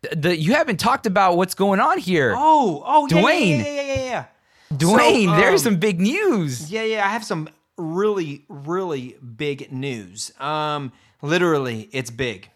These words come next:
Speaker 2: Um, my, uh, my wife, uh, decided to find out what, what? Excuse me? I don't understand.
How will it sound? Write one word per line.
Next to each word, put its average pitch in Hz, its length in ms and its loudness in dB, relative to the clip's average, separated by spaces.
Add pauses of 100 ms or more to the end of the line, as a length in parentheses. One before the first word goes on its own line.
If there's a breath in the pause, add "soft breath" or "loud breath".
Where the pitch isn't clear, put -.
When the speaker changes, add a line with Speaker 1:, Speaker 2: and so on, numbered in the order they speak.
(580 soft breath)
Speaker 2:
Um, 151 480 -2
my, 156 460 -2
uh, 139 260 -4
my 147 200 -4
wife, 143 840 -8
uh, 143 260 -8
decided 175 600 -8
to 170 100 -12
find 170 400 -6
out 156 440 -2 (360)
what, 165 540 -6 (280)
what? 156 300 -4 (100)
Excuse 156 240 -12
me? 175 180 -12
I 135 60 -8
don't 139 120 -4
understand. 135 340 -6